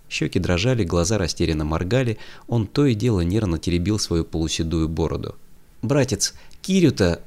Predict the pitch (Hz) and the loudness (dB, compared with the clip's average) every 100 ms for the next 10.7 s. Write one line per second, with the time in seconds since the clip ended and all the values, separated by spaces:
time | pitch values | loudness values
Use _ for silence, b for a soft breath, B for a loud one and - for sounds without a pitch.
0 | - - 87 101 87 85 82 85 90 92 | -6 -2 0 2 2 2 2 0 0 0
1 | 85 87 101 135 160 147 135 123 - 101 | 2 2 4 4 4 4 2 0 0 -2
2 | - 117 98 - 113 131 127 110 92 90 | -2 0 0 2 2 0 0 0 0 0
3 | 90 - 80 80 78 - 85 82 - 78 | -2 0 -2 0 0 0 0 0 -2 -2
4 | - - - - - - - - - - | -2 -6 -12 -20 -20 -20 -20 -20 -20 -20
5 | - - - 117 131 127 - 135 - 82 | -20 -20 -8 -2 -2 -2 0 0 0 -2
6 | - 85 - - 73 57 - - - - | 0 0 -2 -2 -4 -6 -10 -14 -20 -18
7 | - 98 104 117 98 90 90 127 127 82 | -2 0 0 0 0 0 0 0 0 -2
8 | 78 101 - 80 92 85 - 78 82 78 | 0 -2 -2 -2 -2 -2 -2 -2 0 0
9 | 82 82 82 87 110 95 - 73 76 78 | 0 0 0 0 0 0 -2 -4 -4 -2
10 | - - 78 76 - - | -2 -2 -2 -2 -6 -8